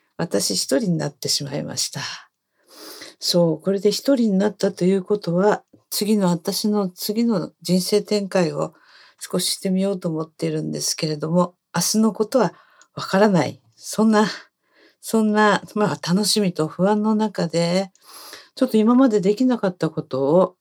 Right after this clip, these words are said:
やってみたいと思っています。そうですね。ちょっと、あの、広い家の中を、あの、今までずーっと働いてきたので、<laughs> 一ヶ月ぐらい、とりあえず休もうかなと思っています。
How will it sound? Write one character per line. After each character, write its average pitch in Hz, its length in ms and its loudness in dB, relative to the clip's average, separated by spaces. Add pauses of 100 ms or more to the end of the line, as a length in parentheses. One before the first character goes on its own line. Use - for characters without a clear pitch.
や - 100 -8
っ - 20 -10
て - 180 -4
み 190 120 0
た 196 160 0
い 185 100 0
と 214 200 2
思 165 240 -4
っ 165 40 -4
て 165 200 -6
い 151 40 -2
ま 165 220 -2
す。 - 220 -10 (1040)
そ - 180 -4
う 233 60 2
で 185 100 -2
す - 160 -4
ね。 190 260 4 (380)
ち - 80 -6
ょ 262 60 2
っ - 20 -6
と、 160 320 0 (360)
あ 190 100 0
の、 190 120 2
広 226 320 4
い 196 160 2
家 185 220 4
の 202 160 -2
中 180 460 -2
を、 185 400 2 (880)
あ 175 140 -2
の、 165 580 -4
今 196 220 -2
ま 202 160 0
で 160 160 -2
ず 202 480 -2
ー 233 60 -8
っ - 20 -20
と 240 80 0
働 226 440 0
い 214 40 2
て 202 100 0
き - 140 -2
た - 160 0
の 165 240 -2
で、 143 300 0 (320)
<laughs> - 360 -20
一 180 180 -4
ヶ 233 180 -2
月 240 280 -2
ぐ 226 100 0
ら 160 160 4
い、 139 140 -2 (380)
と - 120 0
り 220 140 6
あ 240 60 4
え 190 80 4
ず 139 240 -2
休 147 260 -2
も 208 140 2
う - 20 -6
か 160 140 0
な 143 160 0
と 143 100 -8
思 139 140 -6
っ 113 80 -10
て - 140 -6
い 104 40 -6
ま - 160 -8
す。 - 260 -10